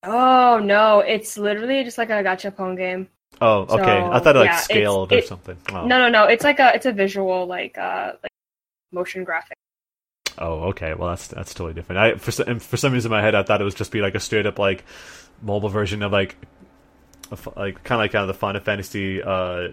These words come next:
Speaker 2: what's, what was that crazy Final Fantasy phone game that came out, like, a couple years ago? I'm totally blanking on its name right now. It's the one that's, like, a turn-
Speaker 1: Mobius.
Speaker 2: Yes.
Speaker 1: Mobius.
Speaker 2: Mobius. Thank you.
Speaker 1: No,
Speaker 2: That
Speaker 1: no.
Speaker 2: was... Nope.
Speaker 1: No,
Speaker 2: <laughs>
Speaker 1: it's,
Speaker 2: Not at
Speaker 1: it's
Speaker 2: all.
Speaker 1: motion graphics. No, it's, like, uh, sort of like a small visual novel. It gives you a prequel to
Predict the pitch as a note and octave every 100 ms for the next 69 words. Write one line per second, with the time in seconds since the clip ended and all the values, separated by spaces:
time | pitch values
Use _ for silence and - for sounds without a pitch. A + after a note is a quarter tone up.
0 | - G#2 F#2 - - G#2+ G2 F#2 F#2 F2+
1 | - _ _ - F#2+ F#2 F2 F2 - F#2+
2 | F#2 - F#2 F2+ F#2+ F2 F2+ F2 F2+ F2
3 | F2 F2 - F#2 F2+ F2 F2+ - - -
4 | F2 F2 F2 F2+ F2+ E2+ E2 - - G2+
5 | F#2 F2+ F2+ F#2 F2+ F2+ - F2+ F2+ E2+
6 | F2 F2 F2 G#2 - A#2+ B2 A#2 A2 G#3+
7 | B3+ C4 A3+ G3 - - - _ _ -
8 | C#3 D#3 D#3 A#3 G#3 F3 - _ _ B2
9 | B2 G#2 F#2 - B2+ B2+ A#3 A#3 A2+ F#3
10 | F3 - G3 F#3+ G#3 G3 F3+ - - D#3+
11 | D3+ F3 D#3 G3+ D3 C#3+ - - G3+ G3
12 | G3 G3+ G3 - - G3+ F#3+ G#3 - A3
13 | G#3+ G#3+ G3 G3 A3 A3 G#3+ G#3 G3 F3+
14 | F3+ F#3 F3 E3+ F3 F3+ F3+ F3 F3+ E3+
15 | - F3 - F3 F3 E3 D#3+